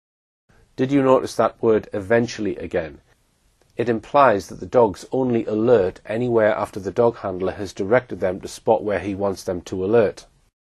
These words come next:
Continuing down page two fifty, Kate McCann describes how the Portuguese detective, Ricardo Paiva, shows her video excerpts of the dog's alerts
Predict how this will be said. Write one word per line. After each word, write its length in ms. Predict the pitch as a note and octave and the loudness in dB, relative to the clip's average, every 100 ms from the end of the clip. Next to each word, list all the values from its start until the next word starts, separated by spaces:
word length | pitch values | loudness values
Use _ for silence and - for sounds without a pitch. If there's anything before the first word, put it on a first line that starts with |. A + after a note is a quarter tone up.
| _ _ _ _ _ _ _ _ _ - | _ _ _ _ _ _ _ _ _ -14
Continuing 580 | G#2 - D3 C#3+ C3 | -6 0 2 4 2
down 280 | B2 A#2+ A#2 | 4 4 4
page 320 | - A2+ G#2 | 2 0 -2
two 160 | - A2+ | 2 2
fifty, 480 | - C#3+ - G2 F2+ _ _ | 2 -2 -2 -6 -6 _ _
Kate 240 | C#3 B2 | 0 0
McCann 360 | A2 - B2 A2 | -2 0 0 0
describes 520 | F#2+ - G#2 G#2 - | -4 2 4 4 2
how 140 | G#2+ | 2
the 120 | G#2 F#2+ | 2 0
Portuguese 580 | - B2+ - A2+ A2+ - | -2 -2 -2 -4 -2 -4
detective, 600 | G2+ C#3 B2+ - G2+ - - _ | -4 -2 0 0 -4 -6 -20 _
Ricardo 480 | F#2+ - A#2+ B2 A#2 | -12 -2 4 4 4
Paiva, 540 | - G#2+ B2 A#2 F#2 F2+ _ | 0 0 0 0 -2 -2 _
shows 300 | - A2+ G#2 | -2 2 2
her 140 | A2 G2 | 2 0
video 360 | G2+ C3 C3+ | 0 0 4
excerpts 600 | B2+ B2+ - G2+ G2+ - - - | 4 2 0 -2 -2 -8 -20 -4
of 200 | A2+ A#2 | -2 -2
the 80 | A#2 | 2
dog's 280 | B2+ G#2+ | 4 4
alerts 480 | A2+ A2+ A#2 G2 - | 2 4 6 4 -2